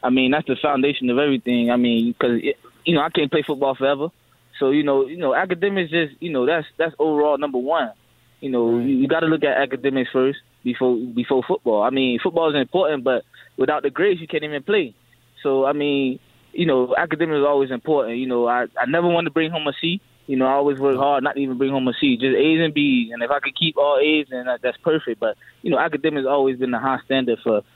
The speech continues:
Speaker 1: my whole family. Like you said, Flex, even my little cousin, now, who, who, uh, he go to Miami Edison now, play running back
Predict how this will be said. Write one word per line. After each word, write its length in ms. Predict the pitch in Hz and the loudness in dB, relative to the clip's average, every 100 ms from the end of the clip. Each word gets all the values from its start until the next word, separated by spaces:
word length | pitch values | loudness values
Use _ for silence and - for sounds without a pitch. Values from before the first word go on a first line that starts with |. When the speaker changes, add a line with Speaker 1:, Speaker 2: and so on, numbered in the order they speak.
| _ - | _ -4
Speaker 1:
my 140 | 131 | 0
whole 200 | 151 156 | 2 2
family. 380 | 185 185 135 123 | 2 -2 -2 -4
Like 160 | 127 | -4
you 100 | 131 127 | -6 -4
said, 300 | 156 135 117 - | -2 0 -2 -2
Flex, 260 | 139 147 - | 0 0 -2
even 220 | 147 160 | -4 0
my 120 | 156 | 0
little 180 | 160 175 | 2 2
cousin, 320 | 185 175 170 | 0 -2 0
now, 180 | 190 160 | -2 -2
who, 280 | 156 139 131 _ _ _ - | -4 -6 -6 _ _ _ -6
who, 140 | 143 | -2
uh, 180 | 139 127 | 0 0
he 140 | 151 | -2
go 100 | 147 | 2
to 80 | 135 | 2
Miami 320 | 135 143 139 | 2 0 0
Edison 300 | 139 135 151 | 0 0 -2
now, 300 | 156 147 131 - _ _ _ | -2 0 -2 -6 _ _ _
play 120 | 139 | 0
running 260 | 127 143 135 | 2 2 2
back 220 | 131 135 | 0 -2